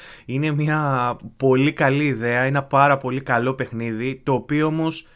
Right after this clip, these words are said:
έχει κρυφτεί κάτω από ένα πέπλο προβλημάτων. Και πρέπει να έρθει Cyberpunk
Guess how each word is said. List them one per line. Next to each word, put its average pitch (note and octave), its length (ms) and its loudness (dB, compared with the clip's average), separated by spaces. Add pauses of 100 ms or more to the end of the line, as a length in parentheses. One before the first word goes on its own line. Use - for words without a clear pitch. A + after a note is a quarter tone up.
(160)
έχει C#3+ 320 -2
κρυφτεί D3 720 0 (680)
κάτω D3 260 0
από D#3+ 160 2
ένα D#3+ 200 2
πέπλο D#3+ 320 0
προβλημάτων. C#3 760 -2 (600)
Και C3 120 2
πρέπει D#3 300 0
να D3 120 2
έρθει C#3+ 260 0
Cyberpunk C#3 500 0